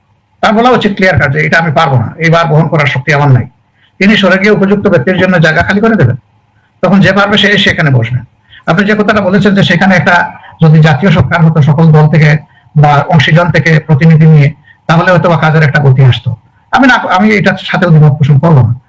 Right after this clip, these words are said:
কিন্তু এই ক্ষেত্রে সমস্ত রাজনৈতিক দলগুলোর একমত হওয়া ছিল খুবই জরুরি। সেই জায়গাটাই বোধহয় আমরা এখন বুঝতে পারিনি। এটা আমাদেরও কিছু দায় আছে, শুধু বর্তমান সরকারকে সব দায় দিলে হবে না,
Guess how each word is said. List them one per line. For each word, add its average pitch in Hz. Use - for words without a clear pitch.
কিন্তু 165
এই 190
ক্ষেত্রে 202
সমস্ত 170
রাজনৈতিক 160
দলগুলোর 156
একমত 170
হওয়া 151
ছিল 143
খুবই 170
জরুরি। 117
সেই 190
জায়গাটাই 196
বোধহয় 190
আমরা 170
এখন 165
বুঝতে 147
পারিনি। 113
এটা 160
আমাদেরও 190
কিছু 165
দায় 131
আছে, 127
শুধু 165
বর্তমান 165
সরকারকে 175
সব 160
দায় 147
দিলে 156
হবে 127
না, -